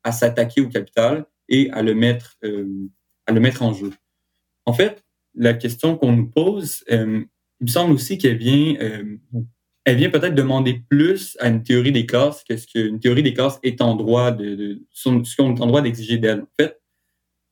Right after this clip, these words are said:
pour nous, une théorie des classes, c'est comprendre la, euh,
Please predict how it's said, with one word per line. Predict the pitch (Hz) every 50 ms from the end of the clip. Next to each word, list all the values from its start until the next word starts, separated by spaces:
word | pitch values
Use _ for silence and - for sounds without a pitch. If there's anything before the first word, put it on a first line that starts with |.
| _ -
pour | 117 120
nous, | 135 165 196 196
une | 143 131
théorie | 120 127 123 131 143
des | 123 117
classes, | - 113 110 120 147 151 - - _
c'est | - - 123
comprendre | 120 117 127 120 117 - 131 139 147 147 151 143 - _
la, | - 117 110 110 110 107 107 110 104
euh, | 107 107 104